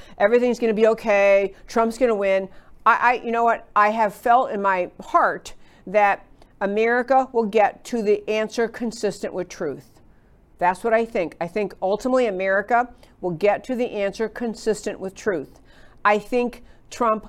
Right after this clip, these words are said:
won this election in a landslide. I think Trump won, Trump won, you know, certainly seventy-five million votes,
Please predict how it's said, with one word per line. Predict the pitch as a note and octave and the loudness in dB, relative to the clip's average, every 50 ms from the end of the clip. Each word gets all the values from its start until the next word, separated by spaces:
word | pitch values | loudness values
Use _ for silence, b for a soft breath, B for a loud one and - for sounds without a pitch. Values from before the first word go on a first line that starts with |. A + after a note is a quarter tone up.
| - - - | -18 -20 -14
won | G3+ F3+ G3+ G3+ G3+ G3+ G#3+ G#3+ | -6 -2 2 2 2 2 0 -2
this | F#3+ G#3 G3+ G#3 A#3 | -2 -4 -4 -2 -2
election | A3+ G3+ F#3+ E3+ E3+ - - - F3 E3 D#3+ E3 E3 E3 - - - _ b b b b - _ _ - | -2 0 0 -2 -2 -4 -6 -6 -6 -4 -6 -8 -10 -14 -18 -20 -20 _ b b b b -20 _ _ -4
in | F#3+ | -2
a | F#3+ F#3 | -2 0
landslide. | F#3 F#3 F3+ E3+ D#3+ D#3 - - D#3 C3+ B2+ C3 - - _ _ _ _ - _ _ _ _ - - _ _ _ _ _ _ _ _ - _ _ _ _ _ - | 0 -2 -2 -4 -4 -6 -6 -6 -4 -4 -4 -6 -8 -16 _ _ _ _ -20 _ _ _ _ -20 -20 _ _ _ _ _ _ _ _ -20 _ _ _ _ _ -2
I | G#3+ | -2
think | G#3+ A3 A#3 A#3 A3+ A#3 | 0 2 0 0 0 -2
Trump | - A#3+ A3+ A3+ G#3+ | -2 -2 -2 0 0
won, | G#3 G3 F#3+ - - | 0 -2 -2 -4 -6
Trump | - - A#3 A#3+ A#3 A#3+ | -6 -4 -2 -2 -2 -2
won, | G#3 G3 F#3 F#3 F#3 | 0 0 0 0 -2
you | F3 b b b b b | -6 b b b b b
know, | E3+ | -12
certainly | - - - C#4 C4+ C#4 C#4 C4 | -4 0 2 2 2 2 2 0
seventy-five | C4 - C4 A#3+ A3 A#3 A#3 G3+ - A#3 A3+ A3+ A#3+ A#3 | 2 2 2 2 2 0 -2 -2 0 2 4 4 2 2
million | G#3 G3+ G3 G3 F#3+ F#3 F#3 E3 | 0 -2 -2 -2 -2 -4 -2 0
votes, | F#3 F3+ F3 F#3 F3+ - | 0 0 0 0 -4 -8